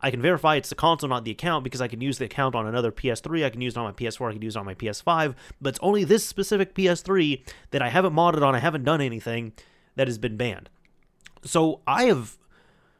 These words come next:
man, I've never seen something like this. Um, <sighs> I'm even thinking back to the Xbox three sixty. I've never seen anything like this.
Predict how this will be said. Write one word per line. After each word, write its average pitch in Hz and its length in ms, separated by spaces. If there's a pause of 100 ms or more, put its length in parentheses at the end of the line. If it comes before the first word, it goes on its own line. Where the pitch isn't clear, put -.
(300)
man, 180 300
I've 196 200
never 120 280
seen 127 280
something 98 320
like - 280
this. - 340 (260)
Um, 117 520 (840)
<sighs> - 260
I'm 127 140
even 113 220
thinking 123 180
back 110 180
to - 80
the 107 60
Xbox 104 320
three 117 80
sixty. - 240
I've 113 140
never 104 240
seen 208 300
anything 104 360
like 101 140
this. 107 160